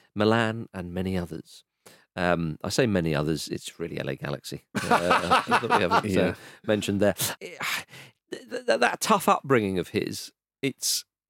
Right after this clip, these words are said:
Speaker 1: it is quite interesting. Um, of course, his name would certainly, uh, give this away. I mean, he's not an archetypal Swede. He's, his parents came from the former Yugoslavia.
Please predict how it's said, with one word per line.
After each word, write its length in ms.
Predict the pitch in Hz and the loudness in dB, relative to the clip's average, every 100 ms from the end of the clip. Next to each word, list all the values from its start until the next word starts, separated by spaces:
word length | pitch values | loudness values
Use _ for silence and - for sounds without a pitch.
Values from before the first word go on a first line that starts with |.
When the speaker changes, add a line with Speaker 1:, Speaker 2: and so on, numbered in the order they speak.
| _ _ _ _ _ | _ _ _ _ _
Speaker 1:
it 80 | 180 | 2
is 120 | 294 | 4
quite 200 | - 285 | 6 6
interesting. 760 | 311 262 160 120 - 90 - - _ - | 8 8 6 4 0 -2 -4 -14 _ 0
Um, 680 | 113 113 110 107 101 98 - - | 4 6 6 4 2 0 -4 -8
of 300 | - - 139 | -4 -2 2
course, 220 | 170 151 | 2 4
his 140 | 131 123 | 4 4
name 320 | 131 131 110 | 4 4 4
would 100 | 107 | 2
certainly, 480 | - 123 107 104 87 - - | 2 2 2 0 0 -10 -8
uh, 100 | 110 117 | -4 -2
give 160 | 113 113 | 2 2
this 180 | 101 - | 2 2
away. 640 | 101 120 104 82 98 123 | 4 4 6 4 2 0
I 40 | |
mean, 140 | 110 120 | 0 0
he's 140 | 104 | 2
not 160 | 123 110 | 0 2
an 80 | 107 | 4
archetypal 720 | 104 - 107 110 101 - - | 4 0 -2 0 0 -2 -6
Swede. 420 | - 139 107 98 | -2 2 2 2
He's, 400 | 101 98 85 - | 0 -2 -2 -6
his 300 | 101 90 90 | -6 -6 -6
parents 300 | - 113 104 | -2 0 0
came 200 | - 107 | 0 0
from 220 | - 101 | 0 -2
the 60 | 87 | -2
former 280 | - 98 87 | 0 0 0
Yugoslavia. 800 | 90 85 - 104 95 - - | -2 -2 -4 0 0 0 -6